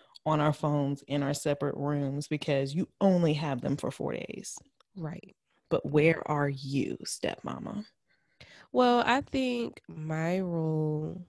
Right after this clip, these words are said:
Speaker 2: as a stepmom, number one, is to allow dad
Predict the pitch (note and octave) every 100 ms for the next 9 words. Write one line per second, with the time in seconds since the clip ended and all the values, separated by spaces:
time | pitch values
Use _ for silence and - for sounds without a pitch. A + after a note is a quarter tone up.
0 | _ _ _ _ _ - D#3+ D#3 - E3
1 | E3 D#3 D3 C#3+ C#3+ D3 - - - _
2 | E3 F3 G#3 C4 G#3+ D3+ D3 C#3+ D#3 G3+
3 | D4+ - _ _ _ _ E3 E3 D#3+ D#3+
4 | E3 - - - F3 E3 D#3+ D#3 D#3 D#3
5 | D#3+ - _ _ _ _ _ D#3+ D#3+ D#3
6 | D3+ D3+ D#3+ D#3 D3 C#3+ D3+ D3+ D3+